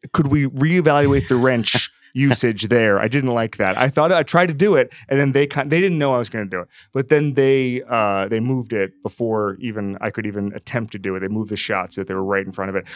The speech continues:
Speaker 1: Probably because they saw a guy that's like, "This is a guy who's gonna be, try to be a clown."
Speaker 2: And they've probably seen that before. I reckon they've seen that routine at least
Speaker 1: No,
Speaker 2: once.
Speaker 1: I know.
Speaker 2: No, you don't
Speaker 1: No,
Speaker 2: think so?
Speaker 1: mm, no.
Speaker 2: Maybe.
Speaker 1: I,
Speaker 2: No.
Speaker 1: I don't, I don't think that's ever happened.
Speaker 2: <laughs>
Speaker 1: I
Speaker 2: I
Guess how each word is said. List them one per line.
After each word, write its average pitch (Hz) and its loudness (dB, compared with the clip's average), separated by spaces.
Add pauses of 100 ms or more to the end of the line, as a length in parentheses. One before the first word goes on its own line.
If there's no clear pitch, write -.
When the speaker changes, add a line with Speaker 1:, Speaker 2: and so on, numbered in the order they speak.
(100)
Speaker 1:
Probably 208 4
because 127 -2
they 127 0
saw 120 0
a 113 -2
guy 113 2
that's 104 -6
like, 107 -4
"This 147 0
is 123 -2
a 117 -4
guy 107 2
who's 104 0
gonna 117 -2
be, 113 -4
try 113 0
to 110 -2
be 104 -2
a 104 -2
clown." 98 -4
Speaker 2:
And 127 8
they've 123 4
probably 156 2
seen 135 2
that 95 0
before. 87 -2
I 92 0
reckon 110 0
they've 101 0
seen 110 0
that 95 -2
routine 95 -2
at 82 -6
least 95 0
Speaker 1:
No, 165 6
Speaker 2:
once. 127 2
Speaker 1:
I 127 4
know. 147 6
Speaker 2:
No, 117 6
you - 0
don't - 6
Speaker 1:
No, 170 6
Speaker 2:
think 143 -2
so? 160 -2
Speaker 1:
mm, 160 2
no. 127 2 (120)
Speaker 2:
Maybe. 117 2
Speaker 1:
I, 139 4
Speaker 2:
No. 127 4
Speaker 1:
I 143 4
don't, 143 -2
I 139 6
don't 151 2
think 135 -2
that's 120 0
ever 120 0
happened. 107 0
Speaker 2:
<laughs> - -8
Speaker 1:
I 113 2
Speaker 2:
I - 2